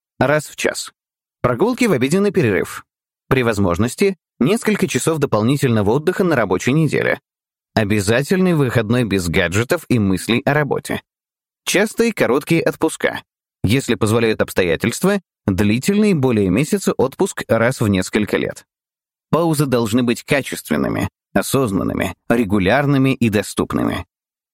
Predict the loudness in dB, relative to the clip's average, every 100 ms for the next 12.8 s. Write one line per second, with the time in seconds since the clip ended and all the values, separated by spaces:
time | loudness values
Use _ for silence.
0 | _ -10 -2 2 2 2 0 2 0 2
1 | 2 2 2 2 2 0 0 -2 0 0
2 | 2 2 0 -2 -4 0 0 2 0 2
3 | 2 0 -2 -6 _ -2 0 0 2 2
4 | 2 4 4 2 2 0 0 0 0 0
5 | 0 -2 -4 -8 -8 -10 _ _ 0 2
6 | 2 2 2 2 2 0 0 0 0 0
7 | 0 -2 2 2 2 2 2 2 0 -2
8 | _ _ 0 2 2 0 0 -2 -2 -2
9 | -4 -2 -4 -4 -6 -8 _ _ _ _
10 | _ _ _ _ -4 -2 0 0 0 0
11 | -2 -2 -6 -8 _ _ _ _ _ _
12 | -4 -2 0 0 0 0 -6